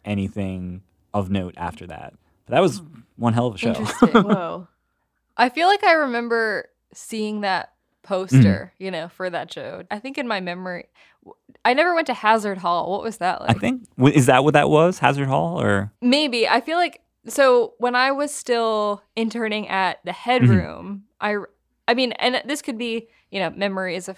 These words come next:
Speaker 2: is a fragile thing, but that lineup sounds familiar, and Hazard Hall is what's ringing a bell in my
Speaker 1: Mm-hmm.
Speaker 2: brain, because I remember seeing a poster for it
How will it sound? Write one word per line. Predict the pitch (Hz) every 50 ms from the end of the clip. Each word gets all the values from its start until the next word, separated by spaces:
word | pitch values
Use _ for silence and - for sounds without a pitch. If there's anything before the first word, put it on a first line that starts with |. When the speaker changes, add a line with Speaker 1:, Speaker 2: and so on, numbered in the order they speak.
| _ -
Speaker 2:
is | 202 190
a | 190 190
fragile | - - - 185 180 190
thing, | 185 - 165 - 185 -
but | - - -
that | 208 202 - -
lineup | 208 214 208 233 247 240 226 214 -
sounds | - 202 190 196 190 -
familiar, | 190 185 180 170 170 165 170 170
and | - - 180 -
Hazard | 196 196 196 190 185 185
Hall | 190 185 180 180 175 175
is | 185 196 -
what's | 190 185 180 -
ringing | 185 185 190 190 185 180 180
a | 180
bell | 175 175 175
in | 170 170
my | 170 156 156
Speaker 1:
Mm-hmm. | - 220
Speaker 2:
brain, | 202 180 170 165 170 175 - _ _ _ _ _ _
because | _ 196 202 214
I | 208
remember | 220 220 233 226 214 226
seeing | - 220 220 214 202
a | 190
poster | - 226 214 214 - - 214 208
for | - 185 180 190 190
it | 185 170 -